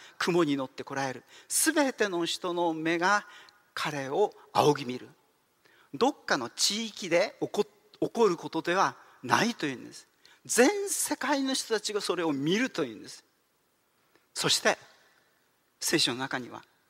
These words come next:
それを信じて待っていた人たちは必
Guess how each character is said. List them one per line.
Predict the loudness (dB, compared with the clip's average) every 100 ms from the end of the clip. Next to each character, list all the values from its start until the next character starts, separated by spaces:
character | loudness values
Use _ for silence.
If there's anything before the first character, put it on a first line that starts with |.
| _ _ _ _ _ _ -10
そ | -8 -8
れ | -4
を |
信 | 0 0 0
じ | -4
て | -4
待 | 0 -2
っ | -2
て | -6
い |
た | -6 -8
人 | -8 -8 -12
た | -12 -12
ち | -8
は | 2 4 4 0 -20 -20 -8
必 | -4 -2